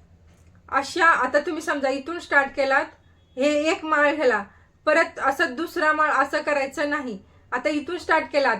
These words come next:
हा पूर्ण एक माळ झाला, परत, परत तो उलटून असा घ्यायचा माळ, परत इकडून अशा पद्धतीने आपल्याला जप करायचा आहे. हा मेरू मणी अजिबात आपल्याला ओलांडायचा नाही.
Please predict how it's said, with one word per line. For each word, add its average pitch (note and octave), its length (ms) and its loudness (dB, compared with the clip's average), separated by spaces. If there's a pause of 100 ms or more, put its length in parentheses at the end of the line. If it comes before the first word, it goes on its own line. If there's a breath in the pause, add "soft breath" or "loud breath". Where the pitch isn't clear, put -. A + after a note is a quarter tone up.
(400 soft breath)
हा C#4+ 60 2
पूर्ण E4+ 380 -2
एक E4+ 240 -2
माळ D#4+ 220 2
झाला, F4 280 -2 (680)
परत, F4+ 280 6 (520)
परत F4+ 320 6
तो G4+ 60 2
उलटून F4+ 400 0 (220)
असा A3+ 320 -4 (460 soft breath)
घ्यायचा A#3+ 280 -2
माळ, A3+ 160 -6
परत E4 340 0
इकडून E4 320 -4 (360)
अशा C#4 220 -2
पद्धतीने D4 540 -4
आपल्याला D4 320 -2
जप C4 280 -4
करायचा A#3+ 340 -4
आहे. A3+ 160 -8 (340 loud breath)
हा D4 80 2
मेरू D4 420 0
मणी D4 240 -4
अजिबात C4 520 -2
आपल्याला C4 420 0 (380 loud breath)
ओलांडायचा C4 760 0
नाही. B3+ 440 -2